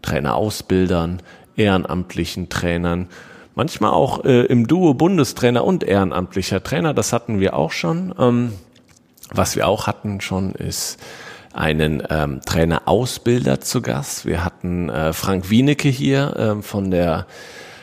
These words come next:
Trainerakademie des Deutschen Olympischen Sportbundes in Köln. Und ich freue mich besonders, dass wir heute noch jemanden da haben, der in der Trainerausbildung, ähm,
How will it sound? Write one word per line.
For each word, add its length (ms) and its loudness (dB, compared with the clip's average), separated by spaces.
Trainerakademie 760 2
des 180 -4
Deutschen 320 2
Olympischen 540 -2
Sportbundes 800 -4
in 220 -8
Köln. 420 -2
Und 160 -6
ich 120 -8
freue 440 2
mich 300 -4
besonders, 880 0
dass 320 -2
wir 580 0
heute 640 -2
noch 220 0
jemanden 480 2
da 260 2
haben, 440 0
der 360 4
in 160 0
der 220 2
Trainerausbildung, 1400 -4
ähm, 300 -10